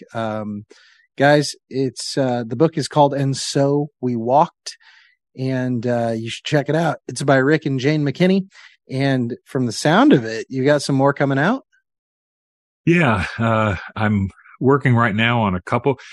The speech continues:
Speaker 2: Actually, the first thing that will come out next is a children's version of this book. Uh, it's already written and it's with the illustrator right now. So it'll be a great way to, uh, begin instilling in your children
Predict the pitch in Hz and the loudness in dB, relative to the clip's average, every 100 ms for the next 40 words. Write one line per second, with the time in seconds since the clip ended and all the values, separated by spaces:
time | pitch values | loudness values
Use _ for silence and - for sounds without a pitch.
0 | - 117 135 - 107 92 - 160 147 - | -4 -2 0 2 0 0 0 0 0 -2
1 | 101 101 101 - 110 98 92 107 131 - | -4 -4 -6 -4 -2 -2 -2 -2 -2 -6
2 | - _ - _ 104 101 98 - 110 - | -20 _ -20 _ 0 2 0 -4 -8 2
3 | 143 127 120 95 113 113 135 110 82 107 | 4 4 2 2 0 0 0 -2 -2 -4
4 | - 117 156 170 - _ _ - 98 95 | -2 -4 -4 -6 -20 _ _ -4 -2 0
5 | 95 95 113 117 113 98 98 120 139 117 | -2 0 0 2 2 2 2 0 0 0
6 | 95 92 110 - 107 107 101 - 110 101 | -2 -2 -6 -6 -4 -4 -4 -4 -2 2
7 | 98 98 92 95 87 - 101 107 98 104 | 0 0 -2 -4 -4 -4 0 2 2 0
8 | - _ 98 92 113 123 120 113 107 107 | -2 _ -6 -2 4 4 4 2 2 0
9 | 104 - 104 95 92 92 - - _ 92 | -2 -6 -6 -4 -4 -6 -12 -20 _ -6
10 | 92 85 104 117 110 98 - 120 113 107 | -4 -2 -2 0 0 -2 0 0 2 2
11 | 95 90 82 - 120 117 127 147 | 2 0 -4 -2 0 2 0 -2